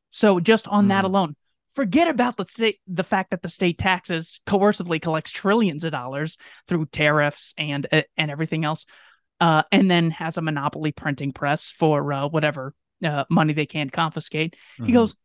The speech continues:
Speaker 1: "These are blatant examples of the violation of the thing the state claims to protect." He goes, "Okay,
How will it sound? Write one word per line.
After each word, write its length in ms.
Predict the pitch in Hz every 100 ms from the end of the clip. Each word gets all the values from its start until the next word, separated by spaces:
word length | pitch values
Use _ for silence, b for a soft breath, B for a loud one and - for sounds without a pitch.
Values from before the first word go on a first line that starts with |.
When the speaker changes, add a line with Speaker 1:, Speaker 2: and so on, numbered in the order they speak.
| _
Speaker 1:
"These 240 | 285 302 285
are 120 | 262
blatant 640 | 180 208 226 277 311 294
examples 600 | 269 180 240 254 147 160
of 240 | 185 180 156
the 80 |
violation 600 | 175 190 196 185 220 -
of 100 | 156
the 80 | 170
thing 260 | 180 170 190
the 60 | 185
state 300 | - 175 -
claims 300 | 170 165 -
to 180 | 175 165
protect." 500 | 175 - 131 _ -
He 100 | 175
goes, 180 | 170 156
"Okay, 320 | 165 180 127